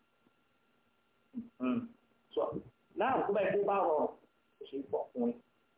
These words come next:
Yóò lè provide ní ti ìyàwó ẹ̀, ẹ́, yóò take care ọmọ rẹ̀ ní dédé ìgbà tí wọ́n ní. Ẹ́, ní tó kàn kù lásán ni pé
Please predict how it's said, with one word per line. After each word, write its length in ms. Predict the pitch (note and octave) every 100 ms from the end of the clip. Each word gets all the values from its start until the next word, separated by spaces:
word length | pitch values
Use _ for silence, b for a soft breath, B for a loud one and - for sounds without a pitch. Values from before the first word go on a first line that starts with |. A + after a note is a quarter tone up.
| _ _ _ _ _ - _ _
Yóò 160 | E4+
lè 120 | F#4 -
provide 440 | - C4+ - D#3
ní 120 | C3 C#3+
ti 120 | -
ìyàwó 440 | B2 A2 G#2+ G#2+ B2
ẹ̀, 140 | C3 - _ _ _ _ _ _ _ _ -
ẹ́, 240 | A#2 C#3+ - _ _ -
yóò 140 | E4
take 260 | E4+ B2+ -
care 120 | B2
ọmọ 240 | A#2 A2+
rẹ̀ 200 | A2 G#2 -
ní 140 | - D#3+
dédé 400 | D#3 D#3+ D#3 D#3
ìgbà 280 | C#3+ A2+ A2
tí 160 | A2+ -
wọ́n 260 | B2 A#2+ A#3+
ní. 180 | G#3+ G#3 - - _ _ _ _ _ _ _ _ _
Ẹ́, 220 | A#2+ D#3+ A#3 - - - - - - _
ní 120 | D#3+
tó 140 | D#3+ G3+
kàn 220 | G#3 G3
kù 140 | F#3+ -
lásán 360 | A#2+ C3 - C#3
ni 100 | B2
pé 140 | -